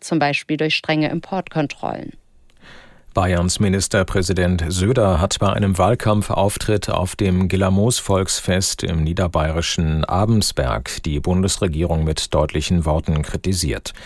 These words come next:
Speaker 2: Der C-S-U-Chef sprach zur Halbzeit der Legislaturperiode von einer so wörtlich Hampel-Ampel, die von der Union in zwei Jahren abgelöst werde.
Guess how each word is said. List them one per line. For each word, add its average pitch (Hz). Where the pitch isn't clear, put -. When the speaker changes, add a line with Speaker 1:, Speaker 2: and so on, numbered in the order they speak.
Speaker 2:
Der -
C-S-U-Chef 85
sprach 76
zur 69
Halbzeit 82
der 82
Legislaturperiode 95
von 101
einer 98
so 104
wörtlich 107
Hampel-Ampel, 87
die -
von 71
der 71
Union 78
in 71
zwei 71
Jahren 69
abgelöst -
werde. 55